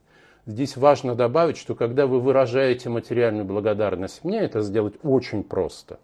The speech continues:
За ту, еще раз, опережающую и важную для вашей жизни информацию, которой я вас снабжаю, вы можете это сделать,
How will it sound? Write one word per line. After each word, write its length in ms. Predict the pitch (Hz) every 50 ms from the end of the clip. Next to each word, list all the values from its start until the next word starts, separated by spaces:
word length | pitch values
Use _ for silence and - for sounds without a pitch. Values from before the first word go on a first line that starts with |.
| _ _ _ -
За 220 | 117 127 180 175
ту, 240 | 175 233 233 - - -
еще 440 | 170 165 - - - 208 202 180 135
раз, 240 | 104 - - - -
опережающую 1300 | - 170 - - 226 214 196 202 202 170 156 180 202 180 139 120 95 - - - - - 90 87 - _ _ _ _ -
и 100 | - 180
важную 640 | 185 160 160 180 185 208 233 202 220 226 233 233 226
для 160 | 180 180 170
вашей 320 | 170 175 165 - - 170 156
жизни 380 | 147 151 170 139 113 117 120
информацию, 880 | 117 110 - - - 135 139 143 143 123 - - - - - 92 87 - _ _ _ _ - - _
которой 360 | - 139 135 - 147 135 131
я 60 | 123 120
вас 160 | 120 113 -
снабжаю, 680 | - 120 117 107 110 120 185 233 254 226 143 95 92 - _ _ _ _ _ _ _ _ _ - - _ _ _ - - - - - _ _ - -
вы 160 | 190 233 220
можете 360 | 208 208 165 - - - 156
это 200 | 143 147 147 131
сделать, 520 | 117 127 123 135 139 120 117 107 - -